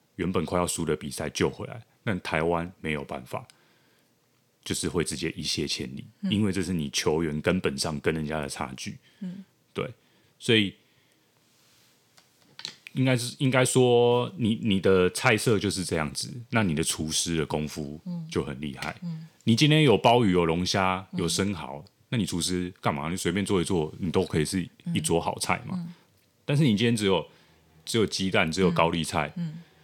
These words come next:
Speaker 1: 只有一些便宜的、廉价的食材，
Speaker 2: 嗯。
Speaker 1: 那你这个厨师，你就要很厉害，你才有办法变出一桌
Speaker 2: 嗯。嗯。
Speaker 1: 让大家觉得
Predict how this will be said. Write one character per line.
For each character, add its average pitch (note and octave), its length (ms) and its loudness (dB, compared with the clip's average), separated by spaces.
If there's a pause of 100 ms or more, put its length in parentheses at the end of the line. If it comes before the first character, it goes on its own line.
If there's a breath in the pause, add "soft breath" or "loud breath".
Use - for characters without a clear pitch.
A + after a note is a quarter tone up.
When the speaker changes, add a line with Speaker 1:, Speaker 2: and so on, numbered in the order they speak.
(180)
Speaker 1:
只 G#2 100 -2
有 G2 100 4
一 F#2+ 60 2
些 G2 140 -2
便 E2 200 0
宜 D#2 140 -2
的、 D2+ 160 0
廉 D#2 180 -2
价 F2+ 200 2
的 D#2 100 2
食 D2+ 240 -2
材， A1+ 380 -6
Speaker 2:
嗯。 E3 200 -8 (220)
Speaker 1:
那 B2 140 0
你 F#2+ 100 2
这 A2 100 -2
个 G2+ 60 2
厨 E2+ 240 -2
师， F2+ 380 -4
你 D2+ 180 -6
就 G2+ 140 0
要 F#2+ 80 2
很 D#2 120 -2
厉 E2 140 0
害， D#2 140 -4
你 C#2+ 100 -4
才 - 80 -4
有 E2 80 0
办 F2 160 -2
法 C#2+ 80 -4
变 D#2 240 0
出 D#2+ 180 -4
一 D#2 60 -6
桌 D2+ 320 -4 (140)
Speaker 2:
嗯。 E2+ 160 -6
嗯。 - 100 -10
Speaker 1:
让 F2+ 140 -2
大 D2 120 -2
家 D2+ 80 0
觉 C2+ 160 -8
得 C#2 160 -10